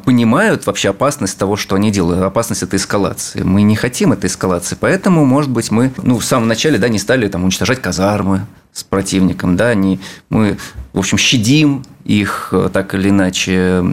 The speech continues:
э-, экономику, щадим мирных жителей. Хотя можем заниматься просто тотальным уничтожением. Мы же этого не делаем.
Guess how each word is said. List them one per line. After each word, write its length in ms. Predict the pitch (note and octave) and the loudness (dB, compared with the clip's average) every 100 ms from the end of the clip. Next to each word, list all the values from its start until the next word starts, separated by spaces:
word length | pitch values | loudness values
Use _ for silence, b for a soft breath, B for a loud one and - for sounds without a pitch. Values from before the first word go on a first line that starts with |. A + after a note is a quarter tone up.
| - - - | -2 -6 -6
э-, 160 | - G2 | -2 -2
экономику, 680 | - - A2 F#2 G#2 G3 F#2 | -2 -2 0 2 2 0 -2
щадим 720 | F2 F#2 F#2 B2 - - - G2 | -2 0 2 2 2 0 0 0
мирных 300 | A2+ A#2 F2+ | 2 0 0
жителей. 500 | F#2 A2 G#2 F#2+ F#2 | 0 0 0 -2 -2
Хотя 200 | - - | -2 0
можем 540 | C#3+ C#3+ A#2 G2+ D#2 - - | 2 2 2 0 -4 -8 -10
заниматься 420 | - G2 A2+ C3+ | -2 2 2 0
просто 220 | C3 B2+ B2 | -2 -2 -2
тотальным 340 | - A2+ A2 | 0 0 2
уничтожением. 520 | A2 - A2+ F#2+ D#2+ | 0 0 -2 0 0
Мы 80 | G2 | 0
же 80 | G2+ | 0
этого 160 | G2+ A2 | 0 2
не 160 | C3 | 4
делаем. 320 | F3 G3+ F#2 | 4 2 0